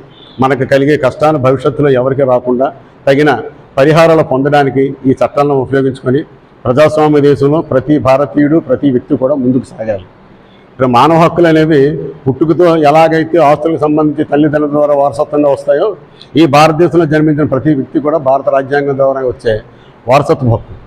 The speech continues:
వాటిని ఎట్టి పరిస్థితుల్లో కూడా ఎవరు ఒకరి హక్కుని ఇంకొకరి భంగం కలిగించకూడదు. స్వేచ్ఛాయుత వాతావరణాన్ని, ప్రకటిత భావజాలాన్ని స్వేచ్ఛగా ప్రకటించే వ్యక్తిత్వాలను మన ప్రతి వ్యక్తికి కూడా, మన దేశానికి స్వాతంత్రం సంపాదించి పెట్టిన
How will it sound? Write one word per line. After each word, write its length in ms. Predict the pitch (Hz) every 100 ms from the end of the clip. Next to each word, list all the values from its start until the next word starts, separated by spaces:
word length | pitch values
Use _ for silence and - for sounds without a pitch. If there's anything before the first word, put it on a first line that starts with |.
| - _ - -
వాటిని 300 | 131 139 139
ఎట్టి 200 | 131 -
పరిస్థితుల్లో 520 | - 139 - 151 160
కూడా 240 | 151 151 165
ఎవరు 380 | 139 131 143 160
ఒకరి 280 | 135 131
హక్కుని 280 | 123 120 151
ఇంకొకరి 260 | 139 135 131
భంగం 280 | 120 139 131
కలిగించకూడదు. 540 | 123 127 127 117 101 90 - - - _
స్వేచ్ఛాయుత 480 | 127 135 135 156 151
వాతావరణాన్ని, 760 | 147 147 151 147 147 143 151 143 - - -
ప్రకటిత 280 | 139 147 143
భావజాలాన్ని 920 | 127 139 151 151 151 151 143 143 147
స్వేచ్ఛగా 640 | - - 131 139 156 156
ప్రకటించే 500 | 139 147 151 151 151
వ్యక్తిత్వాలను 760 | 139 - 151 147 139 135 123 139 - - 120
మన 120 | 131
ప్రతి 320 | 127 120 156
వ్యక్తికి 400 | 135 135 170 175
కూడా, 420 | 135 156 147 139 - - - -
మన 180 | 123 131
దేశానికి 500 | 123 135 156 156 139
స్వాతంత్రం 480 | 135 135 143 139
సంపాదించి 520 | 123 131 135 135 135 -
పెట్టిన 400 | 131 127 113